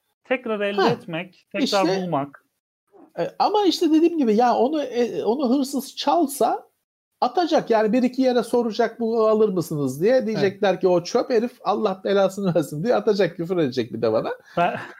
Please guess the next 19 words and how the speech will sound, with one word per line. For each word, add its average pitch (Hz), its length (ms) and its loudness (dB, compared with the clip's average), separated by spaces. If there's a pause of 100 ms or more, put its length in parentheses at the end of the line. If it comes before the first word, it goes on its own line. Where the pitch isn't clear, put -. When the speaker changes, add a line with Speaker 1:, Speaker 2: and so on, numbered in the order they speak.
Speaker 2:
E, 175 40 4 (440)
ha, - 200 -2 (100)
ha, 254 300 -2 (160)
dışarıdan 294 560 2
bakan 349 280 0
şey 311 280 2
görüyor 185 340 4
işte. 139 240 0
"Aa, 190 200 4
ulan 185 240 2
herifte 196 440 0
bir 233 100 -2
kamyon, 196 460 -2
bir, 202 160 -4
bir 226 220 -4
kamyonet 202 580 -2
dolusu 170 340 -2
bilgisayar 220 540 0
var." 101 260 0